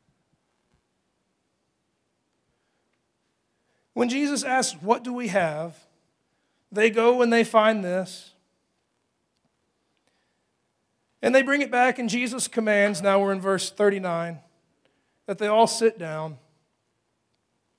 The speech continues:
And they sat down in their groups. And it says this now in verse forty-one. I want us to pay attention to verse forty-one 'cause this is where we're going to find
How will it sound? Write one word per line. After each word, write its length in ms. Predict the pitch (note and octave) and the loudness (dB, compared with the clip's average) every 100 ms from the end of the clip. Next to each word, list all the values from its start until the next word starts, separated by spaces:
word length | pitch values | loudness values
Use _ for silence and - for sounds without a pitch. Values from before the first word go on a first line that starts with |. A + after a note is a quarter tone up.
| _ _ _ _ _ D#3+ | _ _ _ _ _ -8
And 140 | G3 | -4
they 80 | A3 | -2
sat 280 | - A3+ G#3+ | 0 -2 0
down 220 | G#3 G#3+ | 2 2
in 100 | G#3 | -2
their 140 | G3+ | -6
groups. 640 | F3 F3+ F3+ F3 - - - _ _ _ _ _ _ _ _ _ _ _ _ _ _ _ - | -2 0 0 -2 -14 -18 -20 _ _ _ _ _ _ _ _ _ _ _ _ _ _ _ -4
And 80 | A3 | -2
it 60 | A3 | 0
says 320 | D4 D4 G3+ | -2 -4 -4
this 200 | A#3 A3 | -6 -2
now 200 | G3+ F#3 | 0 0
in 100 | F3 | -2
verse 240 | F3+ F3 | -4 -6
forty-one. 560 | - F3+ F3 D#3+ D3+ C3+ | -6 -6 -6 -8 -14 -14
I 80 | D3 | -16
want 220 | F#3+ B3 | -14 -14
us 140 | A#3 | -14
to 140 | - G3 | -16 -18
pay 200 | - A3+ | -10 -10
attention 480 | - F#3 F3+ F3 | -8 -10 -10 -12
to 60 | E3+ | -12
verse 260 | D#3+ E3 - | -8 -8 -10
forty-one 500 | E3+ E3 D#3+ D3+ D3+ | -12 -12 -12 -14 -16
'cause 160 | E3+ | -18
this 180 | B3 B3 | -16 -16
is 80 | A#3 | -8
where 200 | A3+ G3+ | -4 -4
we're 80 | F3+ | -4
going 240 | F3 E3+ | -8 -8
to 40 | |
find 460 | D3+ F3 D#3+ D#3 | -10 -8 -6 -6